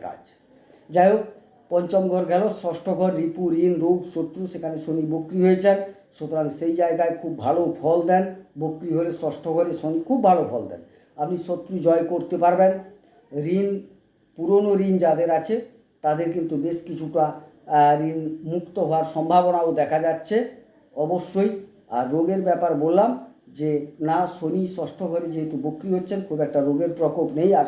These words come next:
ষষ্ঠাধিপতি বৃহস্পতি তিনি কিন্তু দেখুন আপনার ভাগ্যস্থলে বসে গেছেন, সুতরাং দেখা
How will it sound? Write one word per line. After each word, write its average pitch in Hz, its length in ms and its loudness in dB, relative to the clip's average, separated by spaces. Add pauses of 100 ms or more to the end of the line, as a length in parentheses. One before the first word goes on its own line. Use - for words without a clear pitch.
ষষ্ঠাধিপতি 170 760 -2 (340)
বৃহস্পতি 147 760 -4 (480)
তিনি 202 260 2
কিন্তু 180 280 -2
দেখুন 190 300 0 (340)
আপনার 156 320 -2 (140)
ভাগ্যস্থলে 180 720 0 (100)
বসে 151 200 -2
গেছেন, 185 320 4 (300)
সুতরাং 175 460 2 (100)
দেখা 143 220 -2